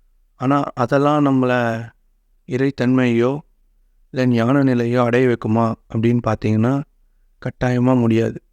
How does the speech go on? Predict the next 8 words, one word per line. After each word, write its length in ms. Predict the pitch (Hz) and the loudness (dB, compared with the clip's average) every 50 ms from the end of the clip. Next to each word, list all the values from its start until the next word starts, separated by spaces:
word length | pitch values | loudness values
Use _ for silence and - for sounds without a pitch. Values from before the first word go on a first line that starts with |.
| _ _ _ _ _ _ _ _ _ _ _ - | _ _ _ _ _ _ _ _ _ _ _ -8
மு-, 220 | 131 127 120 - - | -6 -6 -6 -6 -6
முடியாது 440 | - 131 131 151 165 160 147 127 | -4 0 2 4 4 4 4 2
நம்மளால. 460 | 120 113 107 107 110 110 110 110 107 - _ _ _ _ _ _ _ _ _ _ _ _ _ _ _ _ _ _ _ _ _ _ _ _ _ _ | 2 0 0 0 0 0 -2 -2 -4 -8 _ _ _ _ _ _ _ _ _ _ _ _ _ _ _ _ _ _ _ _ _ _ _ _ _ _
ஏன்னா, 380 | 131 123 131 139 143 160 175 156 - _ _ _ _ _ _ _ _ _ _ _ _ _ _ _ _ _ _ _ _ _ _ _ _ - | -2 0 2 2 0 0 -2 -6 -10 _ _ _ _ _ _ _ _ _ _ _ _ _ _ _ _ _ _ _ _ _ _ _ _ -4
பைபிள்ல 400 | 123 131 156 151 156 151 147 139 | -2 -2 0 0 0 2 2 2
இருக்கு, 500 | 131 127 113 - 151 156 165 185 196 - _ _ _ _ _ _ _ _ _ | 2 0 0 -2 -2 -2 -2 -4 -6 -10 _ _ _ _ _ _ _ _ _
"மனம் 300 | - 117 123 143 156 151 | -2 0 2 2 2 0
திரும்புங்கள், 800 | - - 139 131 139 135 131 127 127 131 131 139 151 160 185 | 0 0 2 2 2 2 2 2 2 2 2 0 0 -2 -4